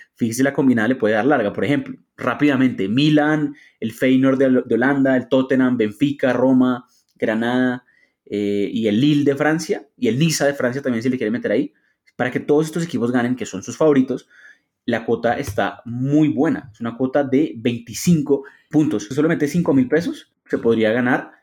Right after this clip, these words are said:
ciento veintisiete mil pesos. Entonces creo que está para eso, para jugar un poco, em, en estos equipos grandes y, y,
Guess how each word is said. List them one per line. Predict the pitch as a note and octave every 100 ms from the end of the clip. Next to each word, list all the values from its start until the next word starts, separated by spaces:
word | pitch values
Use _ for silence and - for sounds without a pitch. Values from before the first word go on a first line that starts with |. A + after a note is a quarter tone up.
| _ _ _ _ _
ciento | - - C3 B2+ C#3
veintisiete | C#3 C3 A#2 A2 G2
mil | G2 G#2
pesos. | G#2+
Entonces | F2+ G2+ A2+
creo | C3
que | F3
está | C#3+
para | D3 C#3
eso, | A#2 A#2
para | - G2+
jugar | G2+ A2
un | A#2
poco, | A#2+ C#3+ C#3+ C#3+ - - _ -
em, | C3+ B2 A2 G#2 G2 - _ _ _ _ _ - -
en | A#2+
estos | A2+ C3
equipos | C3 A2
grandes | A2+ C#3+ F3+ - - _ - _
y, | - - -
y, | - - G#2+